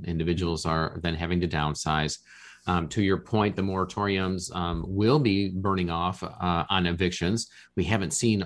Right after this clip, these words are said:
a lot of that yet, like we did in two thousand eight. Uh, but nevertheless, there's folks that just can't afford to live where they're living right now on their own. And so they're moving in with friends, uh, back with family.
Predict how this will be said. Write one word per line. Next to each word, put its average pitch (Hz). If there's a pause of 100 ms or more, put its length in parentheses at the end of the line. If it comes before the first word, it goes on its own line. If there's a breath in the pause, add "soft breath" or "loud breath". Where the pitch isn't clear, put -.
a 87
lot 92
of 85
that 87
yet, 98
like 82
we 92
did 90
in 85
two 95
thousand 87
eight. 92 (420 loud breath)
Uh, 92
but 90
nevertheless, 90
there's 90
folks -
that 87
just 90
can't 82
afford 90
to 87
live 85
where 90
they're 82
living 85
right 82
now 87
on 85
their 80
own. 87
And 80
so -
they're 82
moving 85
in 85
with 82
friends, 98
uh, 78
back 80
with 82
family. 82